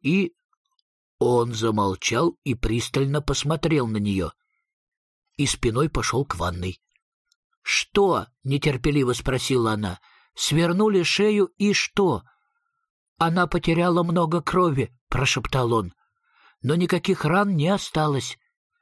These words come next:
Томми влетел в ванную и захлопнул дверь. Джоди услышала лязг щеколды.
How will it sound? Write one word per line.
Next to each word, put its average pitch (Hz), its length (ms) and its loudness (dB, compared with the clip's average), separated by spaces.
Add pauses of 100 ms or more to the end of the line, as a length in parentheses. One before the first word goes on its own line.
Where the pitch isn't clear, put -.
(340)
Томми 147 320 2
влетел 127 440 0
в 85 60 -10
ванную 147 540 2
и 147 100 0
захлопнул 143 600 0
дверь. 107 380 -2 (720)
Джоди 143 360 2
услышала 156 520 2
лязг 135 320 0
щеколды. 117 680 0